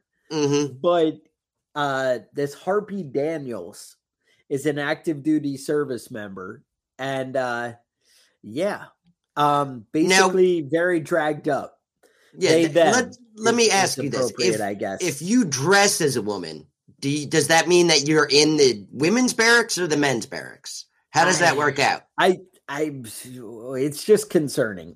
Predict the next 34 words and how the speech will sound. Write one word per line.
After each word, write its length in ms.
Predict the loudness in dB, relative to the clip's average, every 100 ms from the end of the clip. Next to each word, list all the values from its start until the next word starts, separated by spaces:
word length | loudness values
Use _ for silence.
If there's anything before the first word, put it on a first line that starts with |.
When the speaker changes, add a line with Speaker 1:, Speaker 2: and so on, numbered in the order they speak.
| -4
Speaker 2:
I, 340 | 0 0 0
I 20 |
believe 400 | 0 0 -2 -2
they're 180 | 0 0
in 140 | 0 -4
the 80 |
men's 340 | -4 -4 -6 -6
barracks, 540 | -2 0 0 -2 -10
but 320 | -6 -4 -4
damn. 420 | -6 -4 -4 -8 -18 _ _ _ _ _ _ -16 -8
Speaker 1:
All 120 | -6
right. 240 | -6 -8 -16 -20 -20 -8
Interesting. 500 | 0 0 0 -6 -8 -12 _ _ _
Speaker 2:
It, 60 | -6
it's, 80 | 2
Speaker 1:
Interesting. 360 | 2 2 2
Speaker 2:
yeah. 180 | 4 2 0
So 400 | 4 4 4 -2 _ _ 0
my 140 | 2
point 340 | 4 2 2 2
is, 320 | -2 -4 -10 -20
this 400 | -14 -8 -8 -6
is 120 | -10 -4
just, 360 | 0 0 -2
we're 340 | -8 -4 -2 -2
all 320 | 0 0 -2
trying 500 | -6 -8 -6 -6 -10
to 120 | -10
get 220 | -6 -4
into 260 | -6 -6 -6
Speaker 1:
<laughs> 60 |
Speaker 2:
modern 480 | -4 -4 -4 -6 -10
culture 580 | -12 -10 -10 -10 -10 -8
and, 140 | -8